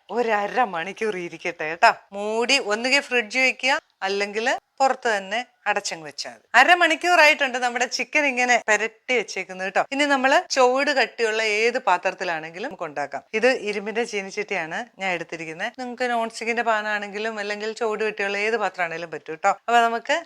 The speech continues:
ചട്ടിക്കകത്തോട്ട് ചിക്കൻ അങ്ങ് ഇട്ട് കൊടുത്തേക്കാം. ഇനി ദാ ഒരു ഇച്ചിരി വെള്ളം, കൈവെള്ളം കുടഞ്ഞിട്ട് നമുക്കൊന്ന് ഒഴിക്കാവേ. എണ്ണയൊന്നും ഒഴിക്കാത്തോണ്ട് ആദ്യമേ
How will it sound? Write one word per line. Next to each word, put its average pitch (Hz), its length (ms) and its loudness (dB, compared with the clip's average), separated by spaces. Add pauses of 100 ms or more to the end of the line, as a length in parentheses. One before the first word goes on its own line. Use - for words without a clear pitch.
ചട്ടിക്കകത്തോട്ട് 190 840 0 (200)
ചിക്കൻ 190 300 -4
അങ്ങ് 151 140 -12
ഇട്ട് - 120 -16
കൊടുത്തേക്കാം. - 420 -16 (2000)
ഇനി 240 180 -2 (340)
ദാ 214 80 6 (200)
ഒരു 254 120 -4
ഇച്ചിരി 262 500 -2
വെള്ളം, 170 240 0 (120)
കൈവെള്ളം 233 540 4
കുടഞ്ഞിട്ട് 180 520 -4
നമുക്കൊന്ന് 185 380 -6
ഒഴിക്കാവേ. 151 420 -2 (180)
എണ്ണയൊന്നും 233 380 2
ഒഴിക്കാത്തോണ്ട് 214 580 -2 (220)
ആദ്യമേ 220 360 0